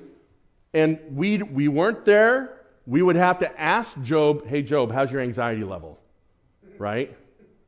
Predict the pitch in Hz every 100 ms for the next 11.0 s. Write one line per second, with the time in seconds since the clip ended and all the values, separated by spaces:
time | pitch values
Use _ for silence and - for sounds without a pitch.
0 | _ - _ _ _ _ _ _ _ _
1 | _ _ _ _ _ - 240 202 277 -
2 | - 254 269 311 285 139 190 147 160 330
3 | 370 247 220 196 170 147 143 156 262 254
4 | 254 - 302 320 311 311 359 311 - -
5 | - _ _ _ _ _ - 226 294 240
6 | 302 294 302 285 175 247 311 277 202 190
7 | 185 208 240 269 - - _ _ _ _
8 | _ _ _ _ _ _ _ _ _ _
9 | _ _ _ _ _ _ _ 101 151 135
10 | 139 151 98 123 151 151 131 180 104 85